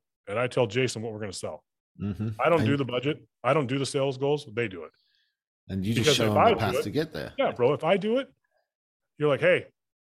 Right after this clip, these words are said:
Speaker 1: Sam, you need to sell five hundred grand this month. Figure it out," right?
Speaker 2: Right,
Speaker 1: And I
Speaker 2: right.
Speaker 1: mean, we have calls, and dude, I'm an upbeat guy. I am the fucking, I am the massive optimist, right? The
Speaker 2: Mm-hmm.
Speaker 1: glass is always fucking half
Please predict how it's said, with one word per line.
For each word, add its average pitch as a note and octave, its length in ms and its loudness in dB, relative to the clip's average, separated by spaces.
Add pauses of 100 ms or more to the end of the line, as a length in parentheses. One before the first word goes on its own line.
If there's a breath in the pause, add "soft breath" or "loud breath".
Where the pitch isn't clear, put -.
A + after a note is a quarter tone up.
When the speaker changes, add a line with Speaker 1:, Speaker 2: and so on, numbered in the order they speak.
(220)
Speaker 1:
Sam, E3 280 0
you D3 80 -2
need C#3+ 40 -6
to - 60 -10
sell D3 160 -2
five C#3+ 220 0
hundred B2+ 140 -8
grand B2+ 200 -4
this G2+ 140 -12
month. F#2+ 180 -12 (340)
Figure C3 140 2
it B2 80 0
out," A2+ 260 -2
right? A#2+ 220 -2 (340)
Speaker 2:
Right, E2+ 180 -4
Speaker 1:
And B2+ 140 0
I C3 40 0
Speaker 2:
right. C3 100 0
Speaker 1:
mean, A#2+ 240 -4
we C#3+ 80 -2
have B2 160 2
calls, B2+ 340 4
and A#2+ 180 -6
dude, D#3 180 2
I'm D#3+ 180 0
an A2 60 -2
upbeat A#2+ 380 -4
guy. A#2 300 0 (400)
I C3 160 2
am C#3+ 80 2
the G#2+ 100 0
fucking, A2 480 -4
I A#2+ 120 0
am B2 100 -2
the A2 80 -4
massive A#2+ 480 -2
optimist, A2+ 480 -6
right? A2+ 220 0 (400)
The A2+ 60 -2
Speaker 2:
Mm-hmm. C#3+ 80 0
Speaker 1:
glass C3+ 260 2
is A#2 160 -8 (100)
always C#3+ 360 6
fucking A2+ 260 -4
half G#2 180 -4